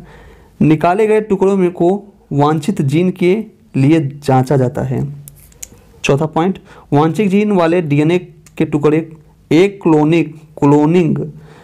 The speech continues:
vector से डाले जाते हैं। Cloning vector एक plasmid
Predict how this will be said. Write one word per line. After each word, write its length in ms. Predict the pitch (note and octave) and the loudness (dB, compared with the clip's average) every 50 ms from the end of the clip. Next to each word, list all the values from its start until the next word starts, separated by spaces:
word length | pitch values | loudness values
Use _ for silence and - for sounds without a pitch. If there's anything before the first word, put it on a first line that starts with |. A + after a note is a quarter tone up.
| - - - | -14 -4 0
vector 380 | C3 C#3+ D3 D3 C#3+ F3+ F#3 | 2 2 2 2 0 0 0
से 200 | F3+ - - F3 | 0 2 0 -2
डाले 500 | E3 C#3 C#3+ C3+ C#3 D3 D3 D3 D3+ D#3 | 0 2 2 2 2 2 2 2 2 2
जाते 300 | C#3+ C#3+ C3 B2+ C3 B2 | 2 0 0 0 -2 -4
हैं। 340 | A#2+ B2 B2+ B2 B2+ C3+ - - - - _ _ _ _ - - - - - - _ - | -4 -4 -4 -4 -6 -6 -10 -14 -20 -20 _ _ _ _ -20 -20 -20 -20 -20 -20 _ 0
Cloning 320 | D3+ D3+ E3 F3+ G#3 G3+ | 2 2 4 2 2 0
vector 360 | G3 F#3 F#3+ - G3+ G3+ G3+ | 0 0 0 0 0 0 0
एक 240 | G#3 E3+ F3+ F#3 F3+ | 2 0 0 0 0
plasmid 480 | - D#3+ D#3 D3 D3 D3+ E3+ F#3 F3+ | 0 0 0 0 0 -2 -2 -2 -2